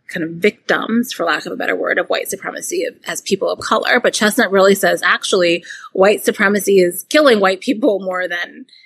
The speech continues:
or as much as anybody else. And I, that's a very twenty-first century way. I mean, there's a book by a sociologist called Dying for Whiteness, I think, which is kind of making the same claim. I mean, the book also, you know,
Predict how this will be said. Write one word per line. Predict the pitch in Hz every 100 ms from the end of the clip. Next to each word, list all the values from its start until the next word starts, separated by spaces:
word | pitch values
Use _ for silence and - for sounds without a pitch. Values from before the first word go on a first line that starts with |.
| _ _ _
or | 196 208
as | 220 226
much | 202 185 190
as | 170
anybody | 165 165 160 139
else. | - 277 302 -
And | 190
I, | -
that's | 214 -
a | 240
very | 190 185 180 185 175 170 165
twenty-first | - 170 160 175 -
century | 165 156 170 170
way. | - - -
I |
mean, | 98 101
there's | 98 -
a | -
book | 208 -
by | -
a |
sociologist | - - - - - - - - - _ - _ -
called | 170 185 196
Dying | 190 175 175 190 175
for | 180
Whiteness, | 160 196 - - 196
I | - -
think, | - -
which | - -
is | -
kind | - -
of | -
making | 101 - -
the | -
same | - - -
claim. | - - - - -
I |
mean, | 240 254
the | 247
book | 247 285 -
also, | 220 233 277 247 240 240 233 _
you | 240 226
know, | 220 208